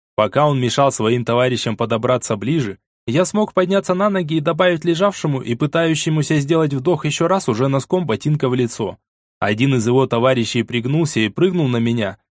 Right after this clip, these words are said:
хватая под изгибы коленей, и со всего размаху приложил спиной о землю. Вот теперь ни о каком сопротивлении речи идти не могло. Удары ногами посыпались с двух сторон, и я едва успевал прикрыть голову.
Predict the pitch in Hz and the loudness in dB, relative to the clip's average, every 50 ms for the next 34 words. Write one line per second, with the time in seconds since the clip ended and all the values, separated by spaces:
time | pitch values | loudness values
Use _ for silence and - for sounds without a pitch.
0 | _ - - - 120 131 127 - 143 127 120 107 - 117 113 120 120 120 123 143 | _ -10 -2 2 2 2 2 2 2 2 2 0 -2 -2 -2 -2 -2 -2 -2 -2
1 | 135 113 110 - - 117 123 127 123 113 107 98 101 - _ _ _ _ _ - | -2 -2 -2 -2 -2 -2 0 0 -2 -2 -4 -8 -12 -16 _ _ _ _ _ -6
2 | - 120 120 - 180 170 - - 208 208 202 202 202 175 185 220 226 214 - 139 | -4 -2 0 0 0 0 2 0 2 2 4 2 2 2 2 0 0 0 0 -2
3 | - - 127 131 143 151 147 190 208 - - - 143 156 180 190 185 175 156 139 | -2 -2 -2 0 0 0 0 0 -2 -2 -2 -2 -2 0 2 2 2 2 0 0
4 | 160 165 165 165 151 147 - _ _ _ _ _ - 101 101 117 127 - - 127 | -2 -2 0 -2 -2 -4 -6 _ _ _ _ _ -8 -2 0 0 0 0 -2 -4
5 | 113 - 160 170 156 143 120 110 110 - 127 110 - 147 131 - - 110 - 123 | 0 2 0 2 2 2 0 0 0 -2 -2 -2 0 -2 0 -2 -2 -2 -2 -4
6 | 113 - 127 123 127 151 165 165 147 120 107 98 110 135 156 151 - 113 107 98 | -2 -2 -2 0 0 2 2 2 2 0 0 0 0 0 0 0 -2 -4 -4 -4
7 | - - 123 131 131 123 123 123 117 120 120 113 101 98 - _ _ _ _ _ | -4 -4 -2 -2 -2 -2 -2 -2 -2 -2 -4 -4 -4 -6 -10 _ _ _ _ _
8 | _ _ _ - 104 107 104 127 135 131 127 123 123 123 131 143 151 135 117 - | _ _ _ -6 -4 0 2 2 4 4 2 0 0 0 2 2 2 2 0 0
9 | 113 110 - - 160 147 - 110 107 104 92 95 110 131 135 120 - - 127 127 | -2 -2 0 0 -2 0 0 0 -2 -2 -4 -4 -2 -2 0 0 0 -2 0 0
10 | 127 113 98 95 _ _ _ _ _ _ - 110 113 135 160 175 185 175 170 190 | 0 -2 -4 -8 _ _ _ _ _ _ -4 -2 0 2 2 2 2 2 2 2
11 | 196 196 196 190 - 196 190 190 196 190 - 175 180 160 170 202 196 175 170 202 | 2 2 0 -2 0 0 2 2 2 0 0 -4 -6 -2 -2 -4 -4 -4 -2 -2
12 | 202 196 170 117 101 98 98 | 0 2 2 0 -2 -4 -10